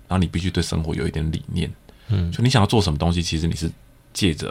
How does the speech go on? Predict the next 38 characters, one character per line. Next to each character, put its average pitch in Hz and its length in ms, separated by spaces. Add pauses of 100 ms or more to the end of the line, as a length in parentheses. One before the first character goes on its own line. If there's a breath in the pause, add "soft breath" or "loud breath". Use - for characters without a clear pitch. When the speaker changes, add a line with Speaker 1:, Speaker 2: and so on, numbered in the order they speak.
Speaker 1:
农 73 160
场 73 220
把 80 80
它 73 160
发 76 260
挥 73 200
出 - 240
来。 - 240
Speaker 2:
嗯。 104 400
Speaker 1:
不 131 80
然 98 80
的 87 60
话， 107 80
你 82 100
会 85 100
变 95 180
成 76 140
单 80 180
纯 - 160
的 71 100
变 78 180
成 76 120
是 80 140
说， 80 260 (460 loud breath)
我 - 140
就 85 120
是 76 200
一 73 80
个 62 420 (400)
有 71 180
树 85 380
的 - 240
地 - 180
方， - 200 (180)
然 - 100
后， - 220
Speaker 2:
嗯。 98 360 (320)
Speaker 1:
嗯， - 100